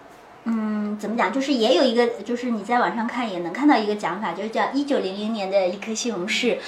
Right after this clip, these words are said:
它的铁含量可能是现在一颗西红柿的一百倍。对，但是这个东西我没有办法去考察，但是确实有这个讲法，就是为什么会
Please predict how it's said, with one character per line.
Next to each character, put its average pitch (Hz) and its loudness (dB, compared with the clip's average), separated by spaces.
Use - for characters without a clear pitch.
它 339 4
的 311 8
铁 311 0
含 208 -2
量 240 2
可 220 -4
能 185 -4
是 208 0
现 262 2
在 240 4
一 208 -4
颗 214 -8
西 214 -6
红 196 -6
柿 214 -8
的 165 -6
一 247 -2
百 - -8
倍。 208 -12
对， 226 4
但 294 6
是 294 2
这 339 2
个 277 10
东 254 6
西 269 0
我 180 -2
没 185 -4
有 233 2
办 247 2
法 214 -2
去 202 -10
考 190 -4
察， 165 -4
但 226 -6
是 226 -8
确 269 -6
实 247 -6
有 233 0
这 247 -4
个 226 -2
讲 180 -6
法， 190 -2
就 233 -6
是 277 -4
为 302 0
什 277 -2
么 196 4
会 233 4